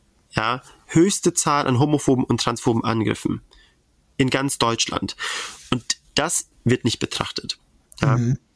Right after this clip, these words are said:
Speaker 1: Aber wenn wir sagen, „Hey Emre, mir ist das wichtig, lass uns über, lass uns darüber gemeinsam lernen, wie können wir ein L G B T-freundlicherer Arbeitgeber sein, wie können wir vielleicht die Communities, in denen du dich bewegst,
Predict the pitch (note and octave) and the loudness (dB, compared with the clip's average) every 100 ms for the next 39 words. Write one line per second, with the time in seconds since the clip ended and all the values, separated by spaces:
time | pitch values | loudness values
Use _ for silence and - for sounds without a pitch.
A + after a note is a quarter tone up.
0 | - - C3 D3 D#3+ C#3+ C#3+ C3+ C#3 - | -8 -4 2 4 4 4 2 2 0 0
1 | D#3+ F3 E3 C3+ - C#3 D3+ - C#3 D#3+ | 0 2 4 2 4 2 4 2 2 2
2 | F3 - C3+ - - - - C#3+ D#3 - | 2 2 2 2 -6 -2 0 2 2 2
3 | C3 B2+ - - - - D3 C#3+ - C3 | 2 2 -2 -10 -4 -2 0 0 2 2
4 | B2 B2 B2 B2+ B2 B2+ B2+ C#3 D3 B2+ | 2 2 0 0 4 4 6 4 2 4
5 | A#2 A2+ C3 A#2+ A#2 A#2+ A#2 - B2+ _ | 4 2 0 2 4 4 2 -2 -6 _
6 | _ - B2+ B2 A#2+ B2 - - - - | _ -4 -2 0 2 0 0 -2 -2 -2
7 | - A#2+ - C#3 C3+ - B2+ A#2 A2+ A#2 | -2 0 2 2 0 0 0 2 2 2
8 | A2+ A#2 - - - B2+ - C3 B2+ - | 2 0 -2 -6 -2 0 2 2 2 0
9 | B2+ - - C3 C3 C#3+ B2+ B2+ A#2 A#2 | -2 0 2 4 4 4 2 2 2 2
10 | A#2 A2 - A#2 A2+ A#2+ A#2+ - - | 0 -2 -2 0 2 2 0 -4 -10